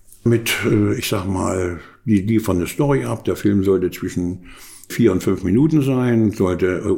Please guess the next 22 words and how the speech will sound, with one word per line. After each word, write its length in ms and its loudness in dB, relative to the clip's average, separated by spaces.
ohne 240 4
Text 340 -8
sein, 360 0
nur 120 0
mit 200 -2
Musik 400 -4
unterlegt, 520 2
dass 140 -4
er 80 -4
international 680 0
verständlich 540 -2
ist, 280 -6
möglichst 360 2
viel 340 0
Stunt 340 -2
beinhalten 800 -2
und 200 -2
eine 100 0
kleine, 360 -4
also 200 -2
eine 160 4
Story. 400 -6